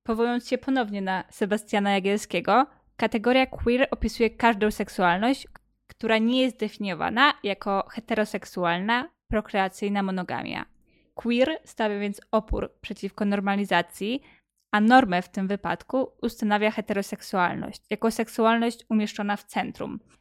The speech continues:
W teorii queer płeć traktowana jest jako konstrukt społeczny i kulturowy.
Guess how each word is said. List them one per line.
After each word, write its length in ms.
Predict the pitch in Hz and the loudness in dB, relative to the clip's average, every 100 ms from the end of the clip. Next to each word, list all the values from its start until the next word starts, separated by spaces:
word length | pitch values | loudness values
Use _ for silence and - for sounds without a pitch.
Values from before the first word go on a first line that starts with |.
| _ _ | _ _
W 100 | - | -12
teorii 380 | - 233 277 320 | 0 4 4 2
queer 460 | - - 190 254 330 _ _ - | -2 0 2 4 2 _ _ -2
płeć 340 | 240 233 233 | 4 4 4
traktowana 540 | - 226 - 202 202 | -2 -4 -2 0 0
jest 140 | 202 - | 0 -2
jako 140 | 202 | -6
konstrukt 640 | 190 - 226 226 262 269 | -2 0 2 0 -4 -4
społeczny 640 | - - 214 175 - 247 277 | -8 -2 2 2 0 -2 -2
i 140 | - | -2
kulturowy. 600 | 277 262 254 185 - - | -4 -2 0 0 0 -4